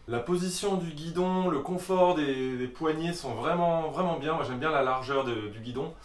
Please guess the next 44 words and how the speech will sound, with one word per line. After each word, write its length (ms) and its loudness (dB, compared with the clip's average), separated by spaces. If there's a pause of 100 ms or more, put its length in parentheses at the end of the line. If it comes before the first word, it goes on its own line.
(140)
Par 220 6
contre, 260 0 (220)
les 100 0
poignées 400 0
ne 140 0
peuvent 300 -2
pas 260 6
se 160 -4
rétracter 840 -2 (100)
et, 100 2
euh, 120 4
on 140 0
ne 160 -8
peut 160 -6
pas 160 2
changer 400 -4
la 120 2
hauteur 420 -2
du, 300 -8
euh, 200 -4 (640)
du 100 -10
guidon. 260 -10 (320)
Pour 160 6
la 120 8
plier, 640 2 (580)
qu'est-ce 140 -16
qu'on 100 -10
voit 240 -2
là ? 180 -6
Pour 120 -2
la 100 4
plier, 480 0
on 120 0
a 60 2
le 120 0
petit 180 -8
loquet 320 -2
ici, 380 -4
là, 240 4
il 80 -2
suffit 240 -12
d'appuyer, 640 -2
ça 160 -10
s'ouvre. 300 -8